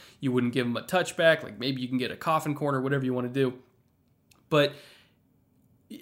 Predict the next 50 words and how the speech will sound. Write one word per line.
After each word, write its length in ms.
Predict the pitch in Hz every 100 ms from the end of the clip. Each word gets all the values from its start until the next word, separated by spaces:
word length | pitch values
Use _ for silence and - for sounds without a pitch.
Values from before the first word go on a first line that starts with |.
| -
hey, 420 | 151 175 254 247
you're 240 | 196 160
midfield, 680 | 180 226 - - 226 120 139 - _ _ _ -
so 360 | - 170 151
either 140 | 190 196
you're 140 | 190
gonna 140 | 175 143
go 180 | 220
for 200 | 240 180
it 40 | 147
or 40 |
you 120 | 127
don't. 300 | 120 175 131
You're 120 | 131 160
already 180 | 190
down 240 | 143 156 147
by 120 | 127
eleven, 520 | 120 135 165 117 110 - - -
but 240 | 170 165 -
why 440 | 143 175 240 285
run 380 | 202 139 185 190
f-, 280 | 143 - - -
fifteen 400 | - 226 - 208
seconds 340 | 202 202 185
off 160 | 170 165
the 60 | 147
clock 360 | - 170 147
like 240 | 139 139 139
you're 140 | 131
gonna 340 | 120 202 277
run 180 | 165 131
a 60 | 120
play, 500 | - 131 123 123 135
only 240 | 170 185 180
to 100 | 160
then 180 | 151 147
realize, 520 | 196 185 165 151 139
"Oh, 160 | 170
wait, 240 | 160 156 147
no, 160 | 151
I 100 | 135
don't 220 | 127 127 170
want 220 | 220 214
to," 120 | 143
and 80 | 139
then 80 | 196
you 80 |
call 240 | - 160 135
a 60 |
timeout, 580 | 127 139 120 120 117 117